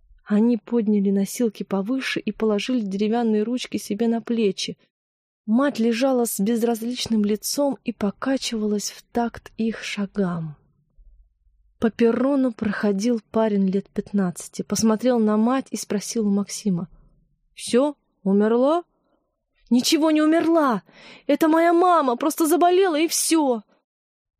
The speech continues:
На фронте и в поездах свирепствовал тиф. «Кто там в этом поезде?» Парень испуганно отскочил в сторону. У двери вокзала Максима остановила медсестра в белом халате, наброшенном на плечи поверх телогрейки.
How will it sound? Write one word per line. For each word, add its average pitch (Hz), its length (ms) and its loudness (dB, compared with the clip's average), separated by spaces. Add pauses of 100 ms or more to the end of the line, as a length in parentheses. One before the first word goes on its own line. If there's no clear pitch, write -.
(140)
На 214 140 2
фронте 247 400 0
и 220 40 0
в - 100 -10
поездах 214 480 0
свирепствовал 202 760 -2
тиф. - 500 -10 (760)
«Кто - 260 -2
там 202 180 0
в 190 60 0
этом 196 220 0
поезде?» 185 540 -2 (440)
Парень 190 280 0
испуганно 190 440 -2
отскочил 202 400 -4
в - 80 -8
сторону. 180 560 -4 (680)
У 196 100 0
двери 226 260 2
вокзала 220 480 2
Максима 214 540 0
остановила 208 500 0
медсестра 208 640 -2
в 160 60 -6
белом 170 260 -4
халате, 180 500 -4
наброшенном 180 540 -2
на 185 120 -2
плечи 190 380 -4
поверх 180 320 -6
телогрейки. 185 680 -2